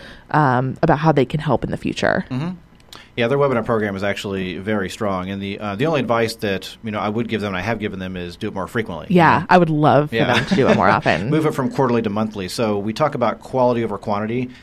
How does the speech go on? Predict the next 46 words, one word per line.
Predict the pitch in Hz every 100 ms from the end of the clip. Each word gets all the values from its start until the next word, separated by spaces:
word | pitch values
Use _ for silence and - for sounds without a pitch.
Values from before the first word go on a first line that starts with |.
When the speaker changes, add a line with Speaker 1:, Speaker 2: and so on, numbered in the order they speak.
| -
Speaker 2:
This | 165
is | 170
one | 143
of |
those | 123
cases | 120 117 113
where | 104 113
you | 107
can | 104
keep | - 123 120
the |
quality, | 107 110 104 113 127 127 - -
but | 113 117 -
add | 107 110
the | 107
quantity, | 101 104 101 120 139 143
and | 127
it's | 104
gonna | 110 98 98
only | 110 98
just | 92 -
amplify | 101 98 87 87
it. | - - - - -
Speaker 1:
Especially | 226 - 285 311 247
in |
this | 196 180
case, | 196 180
because | 190 185 165
there | 165
Speaker 2:
Yeah. | -
Speaker 1:
are | 165 165
different | 165 165 127
sections | 151 - - 139 -
to | 156
this | 123 -
business. | 113 - - - - -
So | - 170 135 131 117
Speaker 2:
Yeah. | 90 82 -
Speaker 1:
if, | - 170 - - - -
if | 180 170 165
one | 170 165 180 180
section | 175 - 180
is | 160 147 147 147 156
maybe | 165 160 156
potentially, | - 165 156 165 151 139 135 - - - - 160
um, | 143 131 123 123 151